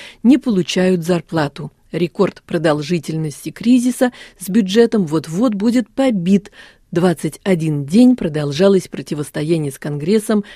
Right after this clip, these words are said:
при Билле Клинтоне в конце тысяча девятьсот девяносто пятого, начале девяносто шестого года». Однако Дональд Трамп не хочет уступать. Он должен в четверг отправиться в Техас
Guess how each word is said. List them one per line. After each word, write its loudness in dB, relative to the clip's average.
при -2
Билле -2
Клинтоне 2
в -20
конце 0
тысяча -8
девятьсот -4
девяносто -6
пятого, 0
начале 0
девяносто 0
шестого -6
года». -6
Однако 4
Дональд 2
Трамп 0
не 4
хочет -2
уступать. -2
Он -4
должен 2
в -16
четверг -2
отправиться -2
в -10
Техас -2